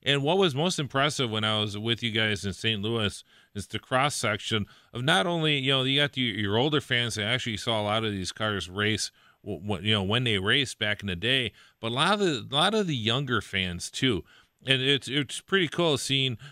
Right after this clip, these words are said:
you know, whether it's, uh, high school, the teenagers, to, you know, younger kids. The, and the one thing that they're,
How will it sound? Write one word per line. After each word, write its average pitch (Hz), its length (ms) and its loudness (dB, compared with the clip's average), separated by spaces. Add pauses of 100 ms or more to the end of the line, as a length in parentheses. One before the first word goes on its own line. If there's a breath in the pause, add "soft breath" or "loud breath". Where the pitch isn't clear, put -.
(100)
you 135 100 0
know, 131 80 2
whether 131 320 2
it's, 117 220 0
uh, 107 100 0
high 127 160 2
school, 135 640 2
the 95 80 0
teenagers, 123 960 0
to, 104 420 -2 (260 soft breath)
you 113 120 2
know, 104 60 2
younger 123 380 2
kids. 113 600 -2 (240 soft breath)
The, 123 160 0
and 120 260 -4
the 120 80 2
one 156 220 2
thing 175 240 0
that 135 220 0 (260)
they're, 113 320 -2